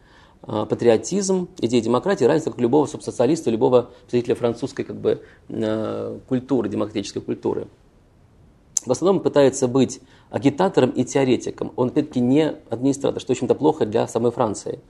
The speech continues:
И что касается его стиля отношений межличностных, то здесь он проявляет себя как, в основном, интроверт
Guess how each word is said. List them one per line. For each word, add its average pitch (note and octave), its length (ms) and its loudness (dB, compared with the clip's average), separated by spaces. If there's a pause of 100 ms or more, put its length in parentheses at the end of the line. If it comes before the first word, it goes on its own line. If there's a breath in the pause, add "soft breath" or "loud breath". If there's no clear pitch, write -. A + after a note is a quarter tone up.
(640 soft breath)
И B2+ 480 6
что - 180 0
касается C3+ 640 2
его A#2+ 480 4
стиля A#2+ 220 2
отношений F3 320 -4
межличностных, C#3 440 -6
то B2+ 180 0
здесь D3+ 200 -2
он C#3+ 60 -4
проявляет B2+ 200 0
себя A#2+ 140 0
как, - 320 0 (240 soft breath)
в B2 60 -2
основном, B2 300 4
интроверт B2+ 640 4